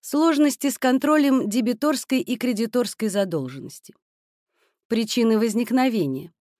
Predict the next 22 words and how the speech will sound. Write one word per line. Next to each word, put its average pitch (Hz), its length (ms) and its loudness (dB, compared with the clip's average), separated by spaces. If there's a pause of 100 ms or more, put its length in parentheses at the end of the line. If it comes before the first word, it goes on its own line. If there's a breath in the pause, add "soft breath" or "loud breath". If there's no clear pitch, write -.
(240)
Отсутствие 320 720 0
системы 262 580 0
учета 214 400 -2
задолженностей, 175 1000 -4 (400 soft breath)
неверно 320 500 6
выбранный 277 520 4
метод 254 440 0
учета, 214 600 -4 (360)
кассовый 254 680 2
вместо 233 420 0
начисления 240 800 2
или 226 320 -2
два 220 380 0
дэ 226 320 2
вместо 220 420 -2
три 208 280 -4
дэ, 170 280 -4 (480 soft breath)
отсутствие 277 680 0
работы 240 420 0
с 202 60 -8
должниками. 180 760 -6 (840)
Решение. 175 680 -2